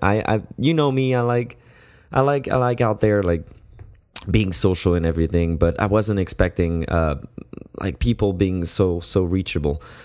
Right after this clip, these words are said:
So to give a little bit of background, uh, this, um,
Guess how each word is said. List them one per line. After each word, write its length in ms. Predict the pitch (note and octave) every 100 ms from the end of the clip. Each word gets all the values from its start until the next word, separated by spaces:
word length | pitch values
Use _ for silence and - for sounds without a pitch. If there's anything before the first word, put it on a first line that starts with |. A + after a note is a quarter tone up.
| -
So 300 | - F#2+ F2+
to 120 | -
give 180 | G2+ C3
a 40 | C3
little 180 | B2+
bit 140 | A#2+ A#2+
of 100 | G2+
background, 640 | G#2+ G#2 F#2+ F2+ F2 F2
uh, 280 | F2 E2+ D#2+ D#2 -
this, 400 | - A2+ A2 -
um, 540 | - F2 D#2+ D2+ A1+